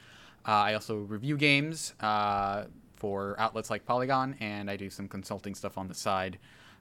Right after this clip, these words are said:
Uh, in terms of Final Fantasy, uh, it was actually, uh, ten was actually my first one. I remember, um, going to Walmart, and it was the game in the demo kiosk,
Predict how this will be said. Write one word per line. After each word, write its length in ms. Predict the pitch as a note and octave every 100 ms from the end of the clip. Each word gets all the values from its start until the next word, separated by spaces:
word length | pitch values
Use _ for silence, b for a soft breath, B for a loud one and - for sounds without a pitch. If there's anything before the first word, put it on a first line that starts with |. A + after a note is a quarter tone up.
| B
Uh, 400 | G#2 G2 F#2+ G2 A2+
in 120 | A2
terms 460 | - A#2 A#2 A#2 -
of 340 | A2 G#2+ G2+ F#2
Final 580 | - - G#2+ G#2 G2
Fantasy, 680 | F#2+ G#2 B2 C#3+ G3+ A#3+ D4+ - -
uh, 640 | A#2 A2+ A#2 A#2 A#2 A#2 -
it 120 | C3+
was 140 | D#3+
actually, 360 | E3+ G3 G#3+ D3+
uh, 120 | C#3 A2+ -
ten 240 | - D#3+ G3
was 120 | C#3+
actually 300 | D3+ - D#3
my 120 | C#3
first 260 | C#3+ E3+ G#2+
one. 160 | F#2
I 80 | G2+
remember, 460 | G2+ A2 A2 A#2 A2+ B B B B -
um, 300 | A2 G#2 G#2+
going 240 | A2+ A2+ G#2+
to 120 | A2+
Walmart, 500 | G2+ G#2+ G#2 F2+ - -
and 340 | G#2 G2 F#2+ -
it 120 | G#2+
was 200 | G2+ G2
the 140 | G2 G2
game 300 | G2+ G#2+ G#2
in 80 | G2+
the 80 |
demo 320 | G2 G#2 G#2 F#2
kiosk, 600 | - F#2 F2 E2+ -